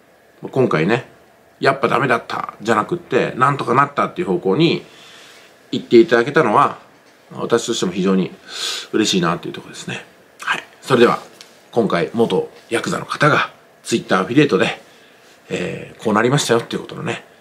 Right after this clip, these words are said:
えー、思い出話でございました。Aさん、やっと動画にできました。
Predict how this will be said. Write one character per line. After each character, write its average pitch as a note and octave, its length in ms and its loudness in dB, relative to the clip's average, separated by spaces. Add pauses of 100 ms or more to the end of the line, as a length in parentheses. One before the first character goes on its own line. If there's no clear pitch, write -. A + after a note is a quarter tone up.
(300)
え F2 160 -8
ー、 - 20 -8
思 G2+ 160 0
い F#2 40 2
出 F#2 60 4
話 F#2+ 280 2
で F2+ 40 -4
ご F2 60 -2
ざ G#2+ 100 4
い A#2+ 40 8
ま B2+ 80 2
し - 80 -2
た。 - 220 -4
A C3+ 100 2
さ C3+ 120 4
ん、 - 100 -4 (840)
や B2 140 2
っ - 60 -10
と B2+ 100 2
動 A#2+ 140 8
画 A2+ 100 4
に - 60 -2
で A#2+ 80 -4
き - 100 0
ま F2+ 80 4
し - 80 0
た。 - 160 -2